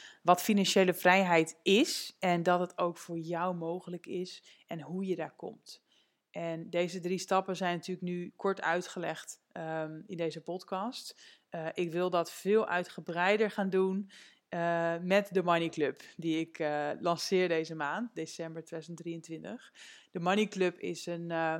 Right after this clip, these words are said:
een soort membership eigenlijk, waarbij je, eh, lid wordt van mijn club. En daarin staan, eh, deze drie stappen nog eens, eh, uitgebreid uitgelegd, eh, inclusief, eh, tekst, video, audio en wat opdrachten.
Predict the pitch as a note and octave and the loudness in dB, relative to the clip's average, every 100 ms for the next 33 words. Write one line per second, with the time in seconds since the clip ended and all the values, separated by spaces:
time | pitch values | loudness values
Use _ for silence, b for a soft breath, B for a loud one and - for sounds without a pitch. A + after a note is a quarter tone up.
0 | E3 - F3 - D3+ E3 F#3+ A3 A3+ - | -6 -12 -10 -10 -8 0 2 2 0 0
1 | A3 - F#3 G3 G3+ G3 F#3 E3+ E3 E3 | 0 0 -2 -2 -2 -2 -2 -2 0 0
2 | E3+ D#3+ D#3 B B B B - D#3 D#3 | 0 -2 -2 B B B B -12 -4 2
3 | F#3 - - - D#3+ D#3+ D#3+ - A#3+ C#4+ | 2 0 -10 -10 -10 -8 -8 -2 4 4
4 | F#4+ - B B B B - F3 F3+ F3+ | 4 -4 B B B B -6 0 4 4
5 | F3 E3+ - F3 E3 E3 D#3 D#3 D#3 F3+ | 2 -2 -2 -2 -2 -2 -2 -2 0 0
6 | F#3 F3+ E3+ E3+ - G3 F#3+ E3+ F3 - | 0 -2 -4 -6 -2 -2 -2 -4 -4 -6
7 | D#3+ - - E3 D#3+ - F3 G3+ - F#3+ | -8 -8 -10 -12 -12 -6 -2 -2 -4 -8
8 | E3+ D#3+ - - F#3+ G3 F3+ D#3+ - - | -6 -6 -6 -4 -4 -4 -6 -6 -6 -12
9 | - - - _ - E3 D3+ F3+ F#3 F#3+ | -18 -20 -20 _ -14 -10 -6 -6 -6 -6
10 | F3 E3+ D#3 - E3 D3+ - F#3 - - | -8 -10 -12 -12 -12 -8 -4 -4 -6 -14
11 | - _ - F3 F3+ E3 D#3+ - E3+ E3+ | -16 _ -14 -10 -6 -6 -8 -6 -6 -6
12 | E3+ D#3 E3 - F3 E3+ E3 - F#3 F#3 | -6 -8 -12 -12 -12 -12 -14 -8 -8 -6
13 | F3 F3+ F#3+ - C4 | -4 -4 -4 -2 -2